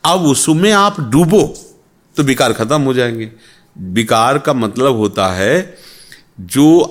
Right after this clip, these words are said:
अज्ञान जनित संसार में सुख भोग की लालसा है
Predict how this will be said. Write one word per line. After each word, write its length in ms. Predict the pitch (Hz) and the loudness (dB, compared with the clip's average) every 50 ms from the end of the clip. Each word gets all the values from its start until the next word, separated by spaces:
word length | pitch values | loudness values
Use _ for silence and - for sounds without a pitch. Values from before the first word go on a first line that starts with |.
| - | -2
अज्ञान 600 | 113 113 107 101 107 120 120 123 131 139 147 151 143 | -2 -2 -2 -2 0 0 0 2 0 0 0 0 0
जनित 360 | 127 127 127 131 143 139 - | 0 0 0 0 -2 -2 -4
संसार 680 | - - 120 113 113 113 - 120 113 113 117 117 123 | -4 -4 -2 -2 -2 -2 0 0 0 2 0 0 0
में 160 | 127 135 139 123 | 0 0 -2 -2
सुख 300 | - - - 147 - 123 | -2 -2 -4 -4 -4 -4
भोग 360 | 101 92 104 107 110 117 120 | -4 0 0 0 0 0 -4
की 180 | 113 - 131 127 | -4 -2 -2 0
लालसा 560 | 117 110 101 101 101 95 92 - 107 101 92 | 2 2 2 0 -2 -2 -4 -2 -2 -2 -2
है 220 | 85 90 101 104 | -2 -2 -2 -2